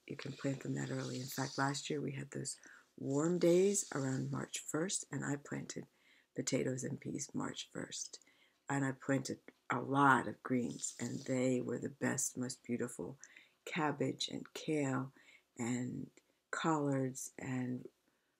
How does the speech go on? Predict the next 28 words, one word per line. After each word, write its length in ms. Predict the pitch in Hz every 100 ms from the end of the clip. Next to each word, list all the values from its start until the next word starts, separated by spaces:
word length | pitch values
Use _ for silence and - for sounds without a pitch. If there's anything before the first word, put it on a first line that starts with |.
| _
arugula 600 | 123 147 156 147 135 131
and 220 | 131 135 - _ _ _ _ _ _ -
greens 340 | - 143 131 -
I 180 | 135 127 -
ever 240 | 127 117
grew. 340 | 117 64 57 - -
I 200 | 120 127
have 160 | 131 123
never 380 | 120 127 127 -
grown 200 | - -
them 120 | -
that 140 | -
well, 160 | - -
so 240 | - - 123
I'm 160 | 127
gonna 280 | 127 123 127 - _ - _ _ -
get 160 | 139 127
my 100 | 120
ground 380 | 131 135 143
ready 240 | 151 135 127
so 180 | - 135
that 220 | 131 -
when 340 | 127 127 127 - _ _ _ _
it 240 | 131 - -
warms 360 | - 127 131 135
up 260 | 139 - _ _
in 280 | 135 131 131
March, 420 | 131 156 - -